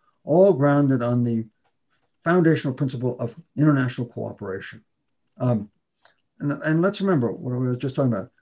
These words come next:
Between two thousand fifteen, sixteen, and two thousand eighteen,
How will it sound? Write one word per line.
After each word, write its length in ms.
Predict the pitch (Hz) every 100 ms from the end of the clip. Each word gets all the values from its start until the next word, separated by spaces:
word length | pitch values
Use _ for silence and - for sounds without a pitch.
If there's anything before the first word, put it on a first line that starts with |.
| _ _
Between 260 | 151 190 170
two 160 | 226
thousand 500 | 233 214 180 165 156 -
fifteen, 580 | 175 165 - 160 156 151
sixteen, 480 | - 151 - 147 135
and 140 | 127
two 140 | 165
thousand 320 | 143 139 123 120
eighteen, 520 | 123 127 98 87